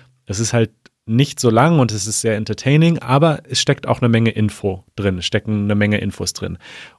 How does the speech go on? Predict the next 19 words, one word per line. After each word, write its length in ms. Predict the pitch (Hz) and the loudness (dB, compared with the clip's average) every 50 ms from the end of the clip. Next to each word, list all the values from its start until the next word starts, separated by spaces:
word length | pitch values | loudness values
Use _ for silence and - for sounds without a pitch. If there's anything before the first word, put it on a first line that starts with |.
| _ _ | _ _
Und 340 | 110 113 110 107 107 107 113 | 4 4 6 6 4 4 4
meine 180 | 110 107 113 | 4 4 4
Empfehlung 400 | 107 110 107 - 131 127 123 123 | 2 2 2 2 2 4 4 2
ist 120 | 117 - - | 2 0 0
einmal 260 | 110 110 110 110 101 | 0 2 2 4 4
der 140 | 104 98 - | 2 2 2
Channel 340 | - - 117 113 113 113 | 2 2 2 4 4 2
an 160 | 110 - 101 101 | 2 0 0 2
sich, 260 | 120 170 - - - | 2 2 0 0 0
wenn 120 | 113 110 110 | 0 2 4
man 160 | 110 110 104 | 2 2 0
sich 200 | 110 104 - 101 | -2 -6 -6 -6
eben 180 | 113 104 107 | -6 -6 -4
für 120 | - - - | -4 -4 -4
andere 240 | - 113 107 104 107 | -2 -2 0 0 0
Länder 320 | 104 107 113 113 110 101 | 2 2 2 2 2 0
interessiert. 560 | 104 98 - 104 - - - 180 233 - - _ _ _ _ _ _ _ _ _ _ _ _ _ _ _ _ _ _ _ | -2 -4 -6 -6 -4 0 0 0 0 0 -6 _ _ _ _ _ _ _ _ _ _ _ _ _ _ _ _ _ _ _
Und 240 | - 131 127 120 - | 2 2 2 2 2
spezifisch 640 | - - 120 - - 156 165 147 - 160 147 - | 0 -2 -2 0 0 0 0 2 2 2 2 2